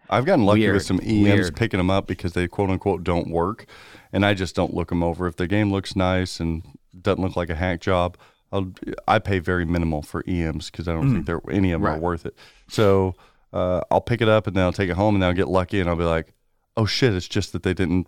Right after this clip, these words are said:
Speaker 1: press the left flipper button before pressing start or something." That's, hey, it works.
Speaker 2: Yeah, I had a, I had an E M that was a hundred and fifty dollars, and they had, someone had, I had expected a whole huge mess 'cause the fuses were all, like, f-, replaced with foil wrapped fuses.
Speaker 1: Oh,
Speaker 2: You know, one of
Speaker 1: gosh.
Speaker 2: those.
Speaker 1: Yeah.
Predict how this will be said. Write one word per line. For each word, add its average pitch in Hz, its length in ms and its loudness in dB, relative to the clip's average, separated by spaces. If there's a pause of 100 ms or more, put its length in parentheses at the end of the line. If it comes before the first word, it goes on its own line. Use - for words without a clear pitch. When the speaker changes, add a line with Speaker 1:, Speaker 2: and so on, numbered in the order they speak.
(120)
Speaker 1:
press - 420 -4 (120)
the 95 140 -2 (260)
left 92 340 -2
flipper 101 260 -2
button 87 300 -2
before 87 320 -6
pressing 90 380 -2
start 90 360 -2
or 85 80 -6
something." 90 420 -2
That's, 92 180 -2
hey, 156 240 -2
it - 180 -4
works. 151 400 0 (480)
Speaker 2:
Yeah, 131 240 4
I 147 60 6
had 135 240 4
a, 104 260 0
I 123 120 4
had 143 160 4
an 120 80 0
E 120 260 2
M 107 180 2
that 104 140 0
was 98 140 -4
a 95 60 -4
hundred 113 240 2
and 101 80 -2
fifty 101 280 -2
dollars, 87 580 -2
and 92 380 -2
they 117 180 4
had, 104 480 2 (120)
someone 135 340 2
had, 104 160 4
I 110 80 4
had 120 100 4
expected 120 400 0
a 98 60 2
whole 104 140 0
huge 110 440 2
mess 101 300 0
'cause 87 200 -8
the 92 60 -4
fuses 120 460 2
were 98 140 2
all, 104 160 6
like, 90 240 -4
f-, - 200 -20
replaced 110 420 0
with 87 120 -6
foil 98 380 0
wrapped 113 260 2
fuses. 123 440 4
Speaker 1:
Oh, 87 120 4
Speaker 2:
You 92 100 0
know, 95 80 2
one 78 100 4
of 82 100 2
Speaker 1:
gosh. 95 80 2
Speaker 2:
those. 127 360 4
Speaker 1:
Yeah. 82 120 -12